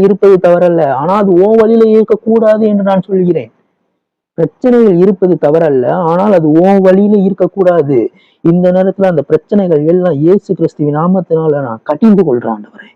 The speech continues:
அந்த பிரச்சனைகள் எல்லாம் நிர்மூலமாக்கி போடுங்க ஆண்டவரே. கர்த்தர் உங்களை ஆசீர்வதிப்பாராக. மென்மேலும் நீங்கள் பெருகுவீர்கள், உங்கள் குடும்பமும் பெருகும். ஓகேவா?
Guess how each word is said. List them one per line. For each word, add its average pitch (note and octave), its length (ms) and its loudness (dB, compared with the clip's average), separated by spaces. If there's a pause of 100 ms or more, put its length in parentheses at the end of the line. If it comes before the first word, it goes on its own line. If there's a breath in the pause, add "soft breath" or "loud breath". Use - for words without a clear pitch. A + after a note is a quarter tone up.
(460)
அந்த C3+ 160 -2
பிரச்சனைகள் D#3 720 -2
எல்லாம் F3 320 -2
நிர்மூலமாக்கி D#3+ 760 -4
போடுங்க A#2 360 -4
ஆண்டவரே. - 320 -20 (1800)
கர்த்தர் D#3 340 0
உங்களை B2+ 240 0
ஆசீர்வதிப்பாராக. A2 1000 -6
மென்மேலும் D#3 600 -2
நீங்கள் A#2+ 300 -4
பெருகுவீர்கள், B2+ 600 0
உங்கள் A2 280 -4
குடும்பமும் C#3+ 500 -4
பெருகும். - 400 -4 (960)
ஓகேவா? C3+ 420 -2